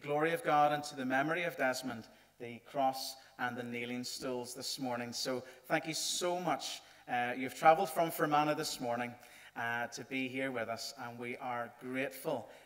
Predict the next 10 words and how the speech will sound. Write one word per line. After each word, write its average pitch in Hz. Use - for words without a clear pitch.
uh, 127
for -
your 123
presence 117
and 120
how 113
you've 120
given 131
the 147
time. 107